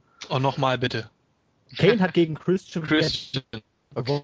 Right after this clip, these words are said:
Speaker 1: alles klar.
Speaker 2: Number One Contenders Match.
Speaker 1: Ja.
Speaker 2: Nein, Kane hat gewonnen. <laughs> Gut, und dann hat Mark Henry Kane angegriffen und Orton kam auch noch raus und dann gab's ein Tag Team Match. Und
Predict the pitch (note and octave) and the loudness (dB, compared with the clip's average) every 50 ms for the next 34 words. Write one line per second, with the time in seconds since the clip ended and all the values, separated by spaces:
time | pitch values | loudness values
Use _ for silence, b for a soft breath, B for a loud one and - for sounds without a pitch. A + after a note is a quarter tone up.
0 | - - C3+ C#3+ A#2+ A#2+ - D#3 - C#3+ C3+ C3+ C3+ C3+ C3 - - - - A#2+ | -8 -10 -6 -4 -4 -2 -2 -2 -4 -2 -4 -6 -6 -6 -8 -12 -16 -10 -8 -6
1 | A#2+ A#2 A#2 - - F#2+ F#2+ - - - - - A#2 A#2+ C#3 F3+ F#3 - D3 D3 | -6 -6 -8 -12 -16 -20 -20 -20 -20 -16 -6 -2 0 2 2 2 2 0 -2 -2
2 | C3 A#2 - - A2+ G#2 G#2 G#2 - - - - - - - - - - - - | -2 -4 -6 -8 -10 -10 -10 -12 -12 -10 -10 -10 -8 -10 -12 -14 -16 -16 -16 -18
3 | - - - - _ _ _ _ _ _ - - - - - - - - - - | -20 -20 -20 -20 _ _ _ _ _ _ -20 -16 -16 -14 -14 -14 -16 -16 -10 -2
4 | - C3 B2+ B2 A#2+ - - - D3+ C3+ D3 D3+ D#3+ D#3+ C3 C#3+ C3+ - - D3 | 2 2 2 2 2 -2 -4 -2 0 2 4 4 2 2 2 0 -2 -2 -4 -4
5 | C#3 C3 C3+ C#3 - - - D3 D#3 D3+ C#3 B2 - - E3 F3+ G#3 - F#3+ F#3+ | -2 0 0 -2 -2 -2 -2 0 2 2 0 0 0 2 0 2 2 0 0 0
6 | F#3 E3+ D3+ D3 F3+ F3 - - F3+ E3+ - B2+ A#2 - - E3 E3+ F3 - - | 0 0 0 0 -2 -2 -2 -4 -4 -2 -2 -4 -4 -2 0 2 2 2 0 -4
7 | - F#3+ G3 F3 E3+ - - C#3 - - F#3 G3 F#3 E3+ E3 E3 E3+ F3 E3+ - | -8 -6 -6 -6 -4 -2 -2 -2 -2 -2 -2 0 0 0 2 2 2 2 2 0
8 | - D#3 D3+ D3 D3 C#3+ C#3+ - - B2+ - - D3 C3+ - - - A2 G2+ G2+ | -4 -4 -2 0 0 0 0 0 -4 -6 0 0 0 0 -2 -6 -8 -6 -6 -6
9 | E2+ - - - - - - _ _ _ _ _ _ _ _ _ _ _ _ _ | -8 -10 -12 -14 -16 -16 -18 _ _ _ _ _ _ _ _ _ _ _ _ _
10 | _ _ _ _ _ _ _ _ _ _ _ _ - D3+ C#3+ C#3 C#3 C3+ - - | _ _ _ _ _ _ _ _ _ _ _ _ 0 2 4 4 4 0 -2 -12
11 | - - - - | -18 -18 -18 -20